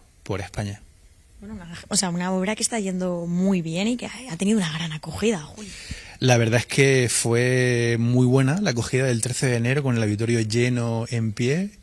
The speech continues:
Speaker 1: y fue bastante mágico. Así que ahora toca un poco, bueno, bajar el suflé, bajar a la realidad y seguir trabajando y seguir mejorando y seguir corrigiendo cosas.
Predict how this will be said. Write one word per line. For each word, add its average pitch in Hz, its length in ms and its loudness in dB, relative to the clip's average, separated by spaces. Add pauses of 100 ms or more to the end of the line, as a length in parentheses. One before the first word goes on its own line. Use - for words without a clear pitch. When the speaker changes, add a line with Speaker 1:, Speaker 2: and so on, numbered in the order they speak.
(100)
Speaker 1:
y 104 800 0
fue 120 120 -4
bastante 107 360 -2
mágico. 127 420 -4 (720)
Así 117 260 2
que 113 120 0
ahora 107 180 0
toca 110 200 -4
un 110 80 0
poco, 110 240 -2
bueno, 107 200 -2
bajar 110 300 -4 (120)
el 135 140 0
suflé, 135 420 6
bajar 123 280 4
a 123 40 4
la 120 120 2
realidad 120 640 0
y 110 360 0
seguir 107 240 -2
trabajando 117 500 0
y 123 60 0
seguir 107 200 -2
mejorando 113 540 -4
y 117 60 -6
seguir 107 180 -8
corrigiendo 104 400 -8
cosas. - 220 -12